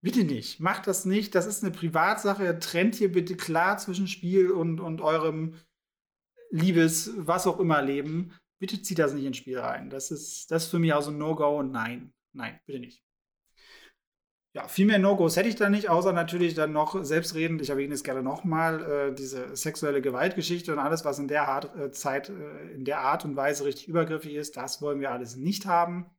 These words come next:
Ansonsten wär's das schon mit der Episode. Wie gesagt, es gibt, ähm, noch ein Cheat Sheet für euch mit den wichtigsten Eckpunkten.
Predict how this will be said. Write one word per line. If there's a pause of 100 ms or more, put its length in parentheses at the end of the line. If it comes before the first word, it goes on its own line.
(1120)
Ansonsten
wär's
das
schon
mit
der
Episode.
Wie
gesagt,
es
gibt,
ähm,
noch
ein
Cheat
Sheet
für
euch
mit
den
wichtigsten
Eckpunkten.